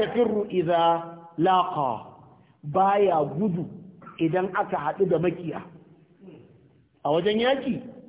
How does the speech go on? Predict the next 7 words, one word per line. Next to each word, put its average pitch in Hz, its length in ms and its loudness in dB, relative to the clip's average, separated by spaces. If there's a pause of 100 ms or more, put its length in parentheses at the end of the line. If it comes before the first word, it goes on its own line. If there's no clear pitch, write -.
(640)
Annabi 165 320 0
Dawud 160 320 2
baya 151 260 0
gudu. 120 220 -12 (1160)
In 214 180 0
dai 226 80 2
aka 233 260 0